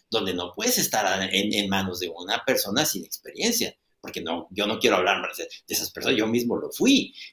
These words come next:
pero, pero no tienes la experiencia suficiente, y a lo mejor históricamente fue un buen movimiento,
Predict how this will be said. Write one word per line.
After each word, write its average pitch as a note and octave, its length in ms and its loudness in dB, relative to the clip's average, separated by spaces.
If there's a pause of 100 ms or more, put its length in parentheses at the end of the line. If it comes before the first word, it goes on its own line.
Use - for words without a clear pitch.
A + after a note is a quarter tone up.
pero, G#2 320 4
pero - 160 2
no - 120 -4
tienes E3 300 2
la C4+ 80 8
experiencia D3+ 500 6
suficiente, C3 880 2 (200)
y A2 80 4
a A2 80 10
lo A2+ 100 6
mejor B2+ 300 6
históricamente G3+ 840 4
fue B2+ 180 2
un F3+ 380 2
buen F3+ 220 4
movimiento, F3+ 720 2